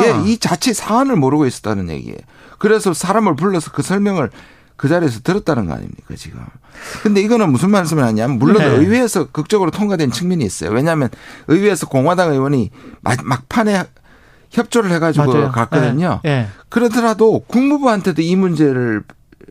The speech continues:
Speaker 1: 그동안에 현안으로 계속 얘기하지 않았다는 거는
Speaker 2: 음.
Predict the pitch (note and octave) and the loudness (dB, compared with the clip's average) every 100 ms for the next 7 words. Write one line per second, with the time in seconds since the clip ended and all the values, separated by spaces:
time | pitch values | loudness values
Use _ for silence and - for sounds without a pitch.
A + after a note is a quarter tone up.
0 | - - - C#3+ F#3+ F3 C#3+ A#2 F2+ - | -20 -20 -6 -2 0 0 0 -2 -4 -8
1 | - - - - _ - G#3 G#3 F#3 C#3 | -18 -20 -20 -20 _ -2 2 2 2 0
2 | A#2+ B2+ C3 D3+ - G#2 A2+ E3+ G3 A2+ | -2 -4 -4 -12 -6 -2 0 0 -2 -4
3 | F#2+ - G3 E3+ A#2+ G2+ F#2 F#2+ G2+ G3 | -4 -2 0 0 0 0 -2 -2 -2 0
4 | E3 D3+ B2+ A2+ A2+ | 0 0 -2 -4 -8